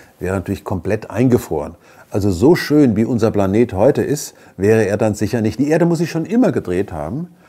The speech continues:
bei ihrer, bei Umkreisung um die Sonne. Also offenbar ist das Umdrehen von Himmelskörpern um andere, scheint der kosmische Normalfall zu sein.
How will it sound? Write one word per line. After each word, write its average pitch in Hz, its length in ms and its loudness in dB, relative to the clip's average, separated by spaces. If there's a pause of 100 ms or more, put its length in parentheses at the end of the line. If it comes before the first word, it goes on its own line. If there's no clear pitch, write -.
(140)
bei 113 100 -2
ihrer, 135 460 -2 (160)
bei - 80 -14 (160)
Umkreisung 107 760 -4
um 131 100 -8
die 147 100 -2
Sonne. 151 280 -4
Also 95 180 -8
offenbar 123 340 -8
ist 117 220 -12
das - 200 -8
Umdrehen 135 720 -4
von 127 180 -8
Himmelskörpern 143 720 -4
um 98 100 -6
andere, 151 440 -4 (320)
scheint 131 360 -4
der 123 100 -2
kosmische 131 640 -2
Normalfall 110 640 -4
zu 87 120 -10
sein. 82 320 -12